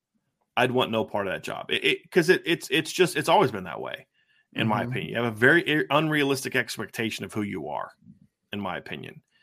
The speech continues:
Speaker 1: That doesn't mean you shouldn't demand championships, but it's like a coach can win a championship and be fired two years later. Not for conduct, like Ed Orgeron,
Speaker 2: Mm-hmm.
Speaker 1: but just because you never liked him to begin with. <laughs>
Speaker 2: Yeah.
Speaker 1: I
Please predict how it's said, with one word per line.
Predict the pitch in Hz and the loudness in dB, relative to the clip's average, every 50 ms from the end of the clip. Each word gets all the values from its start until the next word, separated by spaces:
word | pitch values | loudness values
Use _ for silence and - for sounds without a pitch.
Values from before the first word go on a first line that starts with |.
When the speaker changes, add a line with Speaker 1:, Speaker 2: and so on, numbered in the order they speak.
| _ _ _ _ _ | _ _ _ _ _
Speaker 1:
That | 165 190 | 2 4
doesn't | 233 262 220 208 208 | 4 4 4 6 8
mean | 196 196 | 8 8
you | 190 | 8
shouldn't | 180 - 208 165 151 | 6 6 2 4 4
demand | 156 151 151 143 131 117 | 2 4 4 2 2 2
championships, | - - 196 220 220 139 123 107 95 - 90 - - - - | 0 0 0 0 0 0 -2 -4 -4 -4 -6 -6 -8 -12 -10
but | - 127 | -6 -6
it's | 117 - | 0 4
like | 151 131 117 - - | 4 4 4 2 -4
a | - 113 | -8 -8
coach | - - 170 180 180 175 | -2 0 2 2 2 2
can | - 139 127 | 2 2 2
win | 139 151 156 | 2 2 0
a | |
championship | 156 - 160 160 165 156 151 - 135 117 | 0 0 0 0 0 -2 -2 -2 -2 -2
and | 120 120 | 0 -2
be | 123 113 | -4 -4
fired | - - - 139 147 147 127 117 113 - | -4 0 4 4 6 6 4 2 0 -2
two | - 139 | -2 0
years | 135 127 120 107 92 | 2 2 2 2 0
later. | 101 110 104 - - - - _ _ _ _ _ _ _ | -2 -2 -2 -4 -4 -10 -12 _ _ _ _ _ _ _
Not | 135 180 185 | 8 8 8
for | - 220 | 6 0
conduct, | - - 226 247 240 175 123 107 98 92 - _ - - _ _ _ _ | 2 2 2 4 4 4 4 2 2 0 -4 _ -20 -20 _ _ _ _
like | 127 123 127 147 | 2 2 4 4
Ed | 147 143 | 4 4
Orgeron, | 147 160 139 101 101 65 52 50 - - - _ _ _ _ _ _ _ _ _ _ - | 4 4 2 0 -2 -8 -8 -10 -12 -14 -16 _ _ _ _ _ _ _ _ _ _ -8
Speaker 2:
Mm-hmm. | 143 117 110 113 110 107 | -6 -6 -6 -6 2 4
Speaker 1:
but | 131 131 - - | 4 4 4 2
just | 139 135 - - | -2 -2 -2 -2
because | 131 - 135 123 120 | 2 4 4 4 6
you | 127 | 4
never | 139 143 131 123 | 4 4 4 4
liked | 120 120 117 - - | 2 2 0 0 -2
him | 117 107 | -6 -6
to | 98 | -6
begin | 101 101 127 127 110 | -2 -2 -2 -2 -2
with. | 58 - - - - - _ | -4 -8 -12 -14 -16 -18 _
<laughs> | _ _ _ _ _ _ _ _ _ _ _ | _ _ _ _ _ _ _ _ _ _ _
Speaker 2:
Yeah. | - - 117 113 - | -6 -2 -2 0 0
Speaker 1:
I | - | -2